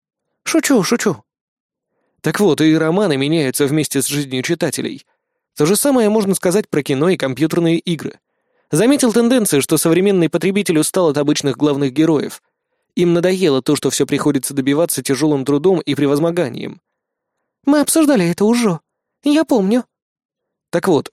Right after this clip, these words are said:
не значит ли это, что декорации уже шагнули вслед за новыми тенденциями, а главные герои из реальности ещё нет? Как ты объяснишь, что за мной вдруг начали охотиться бодикада?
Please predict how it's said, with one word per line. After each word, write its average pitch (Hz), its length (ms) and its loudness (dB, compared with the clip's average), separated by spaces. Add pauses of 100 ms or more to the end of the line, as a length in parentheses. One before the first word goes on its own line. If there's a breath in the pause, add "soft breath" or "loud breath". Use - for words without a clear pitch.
(120)
не 151 180 0
значит 220 360 0
ли 170 100 2
это, 170 180 0
что 131 440 2
декорации 143 760 -2
уже 143 240 2
шагнули 151 400 0
вслед 143 320 -2
за 143 100 -2
новыми 135 300 -2
тенденциями, 147 720 -4 (280 loud breath)
а 139 120 -4
главные 160 400 2
герои 160 340 2
из 151 220 0
реальности 151 540 0
ещё 127 240 -2
нет? 170 340 -2 (560)
Как 262 160 -2
ты 247 100 -2
объяснишь, 202 580 0
что - 220 -2
за 156 120 2
мной 202 180 2
вдруг 143 260 -2
начали 165 280 0
охотиться 156 440 -2
бодикада? 151 640 -4